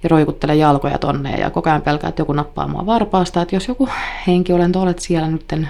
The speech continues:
alakerrassa, niin älä nappaa mua jalasta. Ei vitsi, mä nostan ton jalan kyllä tänne, hyvin mua ahdistaa.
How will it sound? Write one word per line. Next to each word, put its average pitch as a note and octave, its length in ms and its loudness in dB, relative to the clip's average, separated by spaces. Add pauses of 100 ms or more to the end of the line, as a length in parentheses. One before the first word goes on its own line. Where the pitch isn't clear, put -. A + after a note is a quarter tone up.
(120)
alakerrassa, D3+ 640 -2
niin D3+ 300 -4 (560)
älä E3+ 120 0
nappaa E3 320 -2
mua D#3 140 -2
jalasta. D#3+ 360 -4
Ei E3 140 -2
vitsi, - 240 -12
mä - 60 -14
nostan E3+ 320 -10
ton - 140 -12
jalan - 240 -8
kyllä - 160 -12
tänne, - 220 -10 (100)
hyvin - 160 -10
mua - 240 -18
ahdistaa. - 460 -8